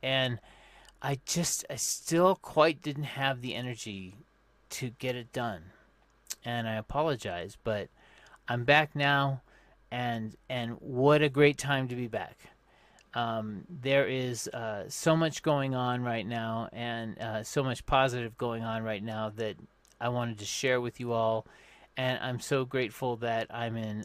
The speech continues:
a, a better place. But here's the great thing, you know, that I was pretty much knocked out. I pretty much was good for nothing for many days, over seven days.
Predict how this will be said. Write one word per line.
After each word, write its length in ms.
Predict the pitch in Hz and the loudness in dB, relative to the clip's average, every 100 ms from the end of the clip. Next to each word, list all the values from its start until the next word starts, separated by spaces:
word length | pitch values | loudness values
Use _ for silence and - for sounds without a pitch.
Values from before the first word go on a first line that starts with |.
| - | -8
a, 60 | 139 120 _ | -12 -12 _
a 80 | 135 | -4
better 280 | 127 143 135 | 2 4 2
place. 520 | - 156 135 95 - _ _ _ _ _ _ _ _ _ _ _ _ - - | 0 2 2 0 -10 _ _ _ _ _ _ _ _ _ _ _ _ -20 -2
But 120 | 151 | 2
here's 260 | 143 185 160 | 8 8 8
the 60 | |
great 280 | 151 156 151 | 4 4 4
thing, 340 | - 143 101 98 _ - - - _ _ - | 2 2 0 -10 _ -20 -20 -20 _ _ -4
you 120 | 147 | 0
know, 240 | 131 127 | 0 0
that 300 | 123 123 113 _ _ - _ _ _ _ _ _ - | 0 0 0 _ _ -20 _ _ _ _ _ _ -2
I 100 | 147 | 2
was 140 | 156 | 2
pretty 240 | - 170 175 | 2 0 2
much 200 | 170 - | 2 2
knocked 360 | 151 143 139 | 4 4 4
out. 320 | 135 123 120 - _ _ _ _ | 4 6 4 0 _ _ _ _
I 120 | 139 | -6
pretty 260 | - 175 170 | 0 4 4
much 240 | 160 151 | 4 0
was 100 | 131 | -2
good 200 | - 151 | 2 2
for 120 | - | 2
nothing 500 | 131 127 120 117 101 - - 190 - _ - - - - - - - - - - - - - - - - - - | 0 2 0 -4 -8 -10 -10 -10 -12 _ -6 -6 -6 -8 -8 -8 -14 -16 -20 -20 -20 -20 -20 -20 -20 -20 -20 -16
for 160 | 147 143 | -4 0
many 260 | 151 160 | 4 4
days, 540 | 135 131 123 98 - - - | 2 2 0 -4 -8 -12 -6
over 240 | - 151 143 | 0 4 4
seven 380 | - 147 127 123 | 4 2 2 -2
days. 480 | 117 117 107 - | -2 -2 -4 -10